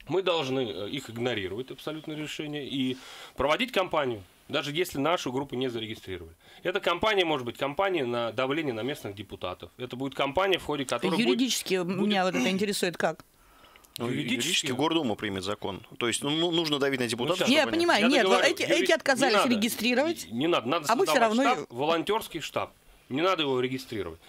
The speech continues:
Speaker 1: Нужно собрать массу, там, тысячи, пусть придут волонтёров, э, молодых, э, людей, которые готовы будут в этой кампании участвовать. Они будут также собирать подписи,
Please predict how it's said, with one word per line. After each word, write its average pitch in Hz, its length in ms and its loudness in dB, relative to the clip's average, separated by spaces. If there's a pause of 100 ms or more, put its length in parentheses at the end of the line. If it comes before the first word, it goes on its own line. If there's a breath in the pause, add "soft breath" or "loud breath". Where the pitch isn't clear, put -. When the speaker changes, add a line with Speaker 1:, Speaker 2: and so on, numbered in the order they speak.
(160 loud breath)
Speaker 1:
Нужно 156 180 -4
собрать 175 420 0
массу, 156 380 0
там, 104 160 -4
тысячи, - 400 -6
пусть 98 280 -12
придут 120 320 -6
волонтёров, 123 500 -2 (480 soft breath)
э, 113 240 -2
молодых, 127 520 0
э, 104 640 -4
людей, 139 300 -2
которые 117 460 -4 (240 soft breath)
готовы 135 380 -2
будут 113 200 -4
в 117 40 -6
этой 117 160 -4
кампании 117 400 -2
участвовать. 185 420 -4
Они 170 140 0
будут 196 180 -2
также 170 280 0
собирать 107 340 -6
подписи, - 480 -8